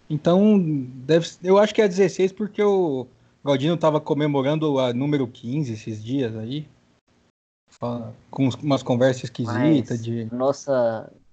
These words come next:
Speaker 2: confiança vai ser no Galdino?
Speaker 1: Então, é isso que me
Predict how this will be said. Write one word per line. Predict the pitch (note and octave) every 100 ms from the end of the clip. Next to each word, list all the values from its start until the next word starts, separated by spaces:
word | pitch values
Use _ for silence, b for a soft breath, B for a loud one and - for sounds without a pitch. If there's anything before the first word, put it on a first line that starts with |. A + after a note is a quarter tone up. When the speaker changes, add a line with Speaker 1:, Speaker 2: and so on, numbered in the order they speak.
| _ -
Speaker 2:
confiança | C#3 B2+ B2 B2+ C3 A#2+
vai | A#2
ser | A#2 - A#2
no | A#2 A#2
Galdino? | A#2 A2 E3+ F#4+ - _ _ _ _ _ _ _
Speaker 1:
Então, | E4+ F#4 - G#2+ -
é | A2+
isso | D3 D#3+ A3+
que | - A#3
me | A#3 A#3 A#3+ A3 G#3 F#3